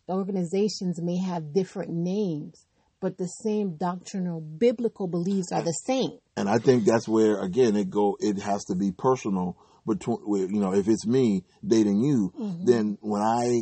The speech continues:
Speaker 2: have, when we start to get to that point where we're building a connection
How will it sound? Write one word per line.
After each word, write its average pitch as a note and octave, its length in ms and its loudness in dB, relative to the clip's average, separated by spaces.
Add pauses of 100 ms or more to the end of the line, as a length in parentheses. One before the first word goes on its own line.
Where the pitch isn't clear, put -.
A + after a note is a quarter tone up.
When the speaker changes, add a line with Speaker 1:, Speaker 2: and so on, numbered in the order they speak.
Speaker 2:
have, A2+ 400 -2
when G#2 320 -2
we A#2+ 140 2
start A2+ 360 -2
to F#2+ 300 0 (340)
get A2 180 0
to G#2+ 80 -6
that G#2+ 220 0
point A2+ 220 2
where G#2+ 140 2
we're G#2 200 2 (280)
building G#2+ 400 4
a F#2+ 60 -2
connection G#2 600 -2